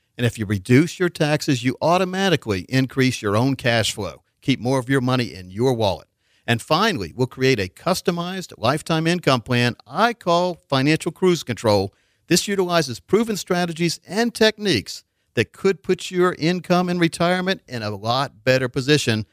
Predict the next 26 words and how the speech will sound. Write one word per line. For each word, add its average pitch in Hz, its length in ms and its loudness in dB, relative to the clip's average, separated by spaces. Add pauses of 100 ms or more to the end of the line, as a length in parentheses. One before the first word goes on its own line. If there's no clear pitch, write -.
(500)
and 110 160 -6
take 147 200 0
the 131 80 0
worry 131 420 0
out 113 140 2
of 104 100 -6
living 107 280 0
in 101 120 -4
retirement. 92 560 -2 (240)
In 170 140 2
short, 180 340 0
what 147 140 -2
we'll 143 100 -2
do, 143 200 0
we'll 131 100 0
take - 220 -2
the 113 80 -4
guesswork 156 600 -4
out 127 120 0
of 110 60 -6
the 101 60 -12
financial 123 420 -4
planning 127 360 -4
process 135 460 -2
for 196 220 2
you. 202 360 0